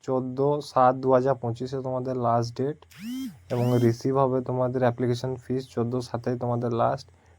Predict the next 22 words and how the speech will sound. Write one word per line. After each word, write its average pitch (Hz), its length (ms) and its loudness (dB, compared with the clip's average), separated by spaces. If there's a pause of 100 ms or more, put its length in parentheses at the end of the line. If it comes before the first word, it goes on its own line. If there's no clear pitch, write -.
(140)
টেন্টেটিভ 151 520 2
রিটেন 147 440 2
টেস্ট 147 220 2
হবে 151 140 0
তোমাদের 147 280 -2
ফার্স্ট 139 460 -2
উইকে 143 260 0
সেপ্টেম্বরে 139 760 -2 (380)
এবং 131 200 -2
রেজাল্ট 127 460 2
পাবলিশ 135 420 2
হবে 135 180 0
তোমাদের 127 420 -2 (480)
অক্টোবরে, 139 680 4 (260)
উম, 127 440 -4
দু 123 120 0
হাজার 131 240 2
পঁচিশে 127 400 -6
তোমাদের 123 400 -2
রেজাল্ট 117 400 -2
পাবলিশ 113 360 -4
হবে। 120 240 -6